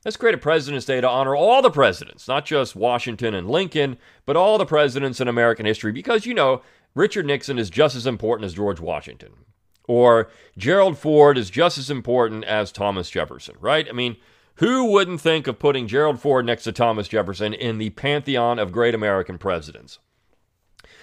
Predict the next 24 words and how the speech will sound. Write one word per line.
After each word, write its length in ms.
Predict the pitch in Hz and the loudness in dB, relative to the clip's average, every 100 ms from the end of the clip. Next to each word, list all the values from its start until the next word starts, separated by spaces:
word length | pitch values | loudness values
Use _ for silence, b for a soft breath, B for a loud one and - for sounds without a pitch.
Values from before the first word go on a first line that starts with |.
| B B | B B
Or, 520 | 160 156 156 147 139 151 | 0 4 6 4 2 0
uh, 240 | 139 139 | 2 0
you 80 | 143 | 0
know, 100 | 135 | -4
Barack 400 | 123 147 190 220 | 0 2 2 2
Obama. 640 | 208 170 202 220 104 90 135 | 2 4 2 2 2 -2 0
Now, 260 | 131 117 | 2 2
this 180 | 127 156 | 2 -2
is 140 | 147 | -6
funny. 320 | - 190 135 117 | 0 0 2 0
Barack 360 | 127 165 196 | 2 2 2
Obama 540 | 190 175 180 190 147 127 | 0 2 4 4 2 2
is 240 | 147 120 | 2 2
more 320 | 135 208 269 | 4 8 8
important 460 | 233 143 131 87 82 | 6 4 4 2 -2
than 140 | 85 | -6
George 280 | 87 92 78 | -4 -4 -4
Washington. 520 | 80 62 - _ _ _ _ _ _ _ _ _ _ _ _ _ | -8 -10 -14 _ _ _ _ _ _ _ _ _ _ _ _ _
And 80 | - | -12
I'm 60 | 143 | -6
gonna 120 | 165 | 0
get 180 | 190 180 | 0 0
to 60 | 117 | -2
that, 260 | 71 - | -6 -8